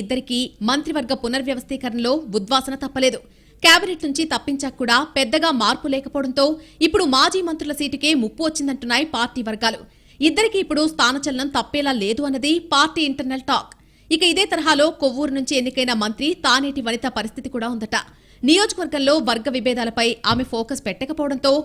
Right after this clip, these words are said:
అక్కడ కింది స్థాయి క్యాడర్ వనితను మార్చాలంటూ పట్టుబడుతున్నట్టు తెలిసిందే. తమ నియోజకవర్గాల పరిధిలో సమస్యలను చక్కదిద్దలేకపోతున్న నేతలు పార్టీని ఇంకేం బలోపేతం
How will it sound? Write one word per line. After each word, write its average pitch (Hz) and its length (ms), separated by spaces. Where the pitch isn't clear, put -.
అక్కడ 294 220
కింది 349 300
స్థాయి 320 320
క్యాడర్ 247 340
వనితను 254 400
మార్చాలంటూ 254 540
పట్టుబడుతున్నట్టు 262 640
తెలిసిందే. 233 340
తమ 302 100
నియోజకవర్గాల 330 640
పరిధిలో 254 300
సమస్యలను 269 520
చక్కదిద్దలేకపోతున్న 254 1000
నేతలు - 280
పార్టీని 359 500
ఇంకేం 330 360
బలోపేతం 311 420